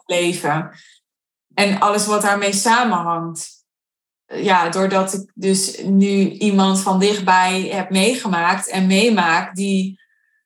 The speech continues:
daar heel veel mee bezig is. En met wie ik zelfs samen een training heb ontwikkeld. Dus die, ja, ik heb zelf dus die training op die manier ook nu een aantal keer doorlopen. Ja, daardoor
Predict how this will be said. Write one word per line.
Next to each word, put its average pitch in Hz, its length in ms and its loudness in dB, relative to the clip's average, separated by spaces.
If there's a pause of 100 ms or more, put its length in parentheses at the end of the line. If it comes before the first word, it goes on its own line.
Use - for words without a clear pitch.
(140)
daar 185 760 0
heel 202 240 -4
veel 196 180 0
mee 190 200 2
bezig 226 460 0
is. 170 400 -4
En 190 140 -2
met 196 200 2
wie 190 120 0
ik 190 80 -6
zelfs 190 300 0
samen 185 320 2
een 185 100 -4
training 240 440 0
heb - 180 -4
ontwikkeld. 170 880 -4
Dus 185 180 -6
die, 185 440 -2
ja, 185 180 2
ik 165 100 -2
heb 175 120 -4
zelf 175 300 -2
dus 175 200 -8
die 185 200 -4
training 180 720 -2
op 170 200 -6
die 190 140 2
manier 180 320 0
ook 240 400 0
nu 190 300 0
een 175 140 -6
aantal 175 400 -2
keer 175 220 -4
doorlopen. 170 840 -2 (800)
Ja, 175 280 2
daardoor 190 880 2